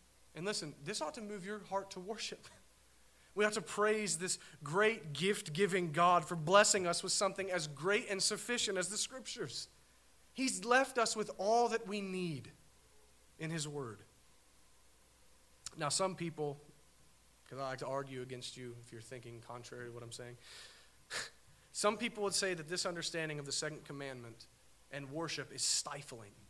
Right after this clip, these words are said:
right? That it restricts us too much and that it's too limiting. But hear me out. So what? <laughs> Right, there's my big argument. So what?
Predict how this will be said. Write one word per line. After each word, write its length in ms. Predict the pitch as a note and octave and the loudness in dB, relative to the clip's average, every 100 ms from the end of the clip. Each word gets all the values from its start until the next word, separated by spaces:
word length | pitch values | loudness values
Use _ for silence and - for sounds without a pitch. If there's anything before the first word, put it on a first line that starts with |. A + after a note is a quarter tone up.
| - - - - - - - - - - | -20 -20 -20 -20 -20 -20 -20 -20 -20 -10
right? 280 | D3+ D#3 D#3 | -4 -2 -2
That 120 | D#3+ | -4
it 120 | F3+ | -2
restricts 600 | F#3 - - C4 D4 - G#3+ | 0 2 2 0 0 4 6
us 220 | E3+ - | 4 2
too 200 | - F#3 | -4 -4
much 340 | E3+ D3 - | -2 -2 -4
and 80 | F#3 | 0
that 80 | F#3 | 0
it's 160 | F#3 | 0
too 520 | - - C4 C4+ C4+ A#3+ | -4 -2 0 0 -2 -4
limiting. 560 | G#3+ A#3+ A3 F#3 C#3 A2 - - - - - - - - - - - | -2 0 2 2 -2 -8 -16 -20 -20 -20 -20 -20 -20 -20 -20 -18 -8
But 160 | E3 - - - - | -8 -8 -20 -20 -18
hear 160 | - D3+ | -10 -6
me 160 | G#3 | -2
out. 180 | D#3 F3+ - - - - - - | -2 -4 -8 -20 -20 -20 -20 -8
So 200 | - A#3+ | -2 -2
what? 300 | D#4 - - D#3+ - - - - - - - - | 0 -6 -8 -16 -20 -20 -20 -20 -20 -20 -20 -18
<laughs> 60 | - - - - - - - - - - - - - - | -18 -18 -20 -20 -20 -20 -20 -20 -20 -20 -20 -20 -20 -20
Right, 140 | C3+ B2 | -18 -10
there's 160 | C#3 | -8
my 80 | C#3 | -8
big 220 | C#3 C3+ | -8 -8
argument. 340 | B2+ B2 B2 A#2+ | -8 -8 -10 -12
So 160 | F3+ | -10
what? 240 | E3 D3 | -8 -10